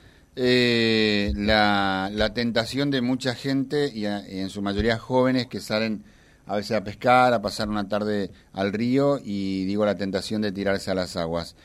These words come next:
Nunca está de más esto de las recomendaciones. Bueno, la última vez creo que nos vimos personalmente trabajando en el Callejón de la Cortada, con la pérdida de un, un pibe, una vida muy joven, un cuadro desesperante. Digo,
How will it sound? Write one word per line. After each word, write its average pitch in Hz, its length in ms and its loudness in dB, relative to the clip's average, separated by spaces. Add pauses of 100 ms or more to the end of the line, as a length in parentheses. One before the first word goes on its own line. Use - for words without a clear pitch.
(160)
Nunca 165 480 0
está 131 300 2
de 113 140 2
más 123 360 -2 (320)
esto 113 300 -2
de 110 80 6
las 95 160 0
recomendaciones. 98 1040 -2
Bueno, 101 240 -8
la 95 80 -2
última 98 280 -2
vez 101 100 0
creo 98 360 2
que 90 100 -6
nos 90 120 -2
vimos 95 180 0
personalmente 92 560 -4
trabajando 92 500 -2
en 92 60 -2
el 87 60 -8
Callejón 90 400 -4
de 92 60 0
la 87 100 -2
Cortada, 101 580 0
con 85 240 -8 (640)
la 85 100 -2
pérdida 95 320 2
de 90 60 0
un, 92 80 -2 (240)
un 82 120 -6
pibe, 104 420 0
una 92 120 0
vida 92 220 2
muy 92 180 -2
joven, 98 520 0 (420)
un 92 200 -2
cuadro 98 460 4
desesperante. 95 1000 -2
Digo, - 280 -8